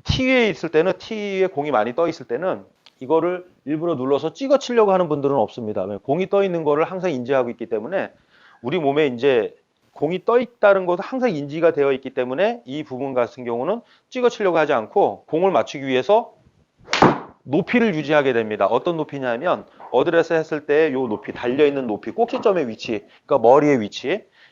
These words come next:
내가 이렇게 공 쪽으로 덤벼져서, 어, 공을 맞추는 것이 아니라 간격을, 내 머리와 공하고의 간격을 유지하기 위해서 집중하게 됩니다. 이렇게. 그래서 처음에는 탑핑이 날 수 있습니다. 탑핑이 나셔도 괜찮으니까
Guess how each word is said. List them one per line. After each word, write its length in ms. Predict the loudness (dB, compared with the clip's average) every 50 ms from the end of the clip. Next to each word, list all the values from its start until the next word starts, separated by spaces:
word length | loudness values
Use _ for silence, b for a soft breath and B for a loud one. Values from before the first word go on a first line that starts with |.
| b b _ _ _ _ _ _ _ _ _
내가 260 | -6 -4 -2 -2 -2
이렇게 300 | -2 -4 -6 -6 -6 -6 -6
공 180 | -6 -8 -6 -4
쪽으로 160 | -4 -6 -4
덤벼져서, 580 | -4 -6 -4 -4 -4 -4 -2 -2 0 -2 -2 -4 b b b b b b _
어, 200 | -8 -6 -6 -4
공을 200 | -4 -2 0 2
맞추는 360 | 2 0 0 -2 -8 -8 -8
것이 160 | -6 -6 -4
아니라 460 | -4 -4 -2 0 0 0 0 0 -4 -12 _ -20 -10
간격을, 640 | -6 -4 -4 -4 -2 0 0 0 2 0 -2 -4 -2
내 160 | 0 0 2
머리와 400 | 4 4 2 4 4 2 0 0
공하고의 400 | -2 -4 -4 -2 -2 -4 -6 -8
간격을 500 | -10 -10 -10 -8 -4 -4 -2 -2 -4 -4
유지하기 480 | -6 -8 -6 -6 -6 -6 -8 -8 -8
위해서 460 | -6 -4 -4 -2 0 0 0 0 -2 B B B
집중하게 440 | -20 -16 -10 -4 -2 -2 0 0
됩니다. 420 | -2 -2 -4 -4 -4 -6 -6 -6 -8 _ _ _ _ _ _ _ _ _ _ _ _ _ _ _ _ _ _ _ _ _ -4 0 2 2 2 0 -2 -8 -16 _ _ _ _ _ _ -20
이렇게. 260 | -12 -10 -8 -10 -10 -12 -18 _ -20 -20 B B B B B
그래서 200 | -4 -2 -2 -2
처음에는 640 | -2 0 2 2 2 2 0 0 2 0 0 -2 -6 b b b b b b
탑핑이 420 | -6 -2 -2 -2 -2 -2 0 2
날 160 | 4 4 2 2
수 80 | 0 -4
있습니다. 540 | -8 -8 -8 -10 -6 -4 -2 -4 -4 -4 _ _ _ _ _ _ _ -4
탑핑이 340 | -4 -2 -2 -2 0 2
나셔도 320 | 2 2 2 0 -2 -4 -4
괜찮으니까 800 | -4 -4 -4 -4 -4 -4 -4 -6 -6 -2 0 0 0 -2 -4